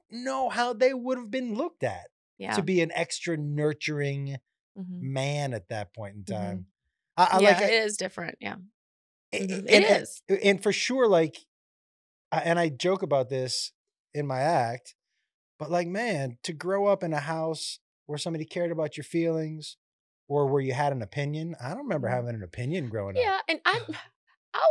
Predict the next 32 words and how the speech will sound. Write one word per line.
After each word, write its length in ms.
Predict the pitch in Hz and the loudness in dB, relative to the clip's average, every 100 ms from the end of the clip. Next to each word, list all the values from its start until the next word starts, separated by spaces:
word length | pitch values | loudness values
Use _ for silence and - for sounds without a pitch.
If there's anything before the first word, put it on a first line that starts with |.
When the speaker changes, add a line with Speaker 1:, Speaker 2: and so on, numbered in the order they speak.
| - - | 4 0
Speaker 2:
al-, 60 | - | -2
always 340 | 370 381 254 233 | 0 0 0 -2
knew 120 | 233 | -2
that 120 | 202 | 0
my 140 | 202 190 | 0 -2
parents 440 | - 233 - - | -4 -8 -6 -8
cared 360 | - 240 240 233 | -8 -6 -4 -2
about 300 | - 202 - | 0 0 0
my, 160 | - - | -4 -4
my 140 | 175 | -6
feelings. 420 | 190 247 269 214 - | -6 -6 -2 -2 0
I 80 | 214 | 0
just 160 | 262 | 0
don't 180 | 208 - | -2 -4
think 220 | 226 220 - | -4 -4 -2
I 80 | 196 | -2
would 120 | 196 | 0
ever 200 | 196 190 | -2 -2
tell 340 | - - 233 | -4 -2 0
them. 460 | 247 175 170 190 208 _ _ _ _ _ _ _ _ 190 | 0 0 0 -4 -8 _ _ _ _ _ _ _ _ -2
And, 140 | 214 214 | -2 -2
and 160 | 208 | -2
now 200 | 208 240 | 0 0
there's, 360 | 214 190 185 - - - 170 | 0 -2 -4 -8 -14 -12 -4
we 120 | 190 | -4
can 160 | 190 | -4
see 180 | 185 190 | -4 -2
our 80 | 170 | -2
kids' 240 | - 170 | -4 -6
phones, 480 | - 240 196 175 170 | -2 0 0 -2 -6
we 80 | 165 | -6
can, 140 | 170 | -6